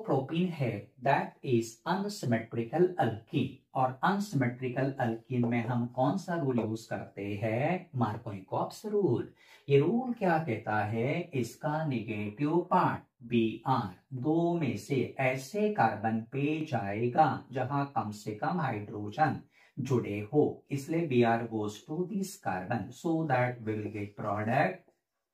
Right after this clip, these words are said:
सीएच थ्री, सीएच, यहाँ बीआर जोड़ना, double का single bond, यहाँ सीएच थ्री।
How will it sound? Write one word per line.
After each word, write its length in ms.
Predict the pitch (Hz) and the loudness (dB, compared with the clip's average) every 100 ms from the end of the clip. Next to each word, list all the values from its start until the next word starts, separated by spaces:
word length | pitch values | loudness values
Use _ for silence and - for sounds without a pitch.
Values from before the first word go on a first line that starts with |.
| _ _ _ _ _ _ _ - | _ _ _ _ _ _ _ -12
सीएच 500 | - 127 110 107 - | 2 6 6 2 -4
थ्री, 340 | 120 127 165 180 | 0 2 2 0
सीएच, 920 | - 139 120 110 - - 117 117 - | -2 0 2 2 0 0 0 0 -2
यहाँ 360 | 123 113 123 117 | -2 0 0 0
बीआर 380 | 104 107 120 123 | -2 0 0 0
जोड़ना, 340 | 135 131 143 170 | 0 0 0 0
double 340 | 123 107 107 | 0 0 -4
का 80 | 110 | -6
single 440 | 107 113 101 110 135 | -8 -8 -4 -2 0
bond, 240 | 156 170 110 | 2 2 2
यहाँ 340 | 104 113 123 | -2 -2 -4
सीएच 800 | - 113 104 - - 104 - - | -4 -4 -4 -4 -4 -6 -8 -10
थ्री। 140 | 143 | 0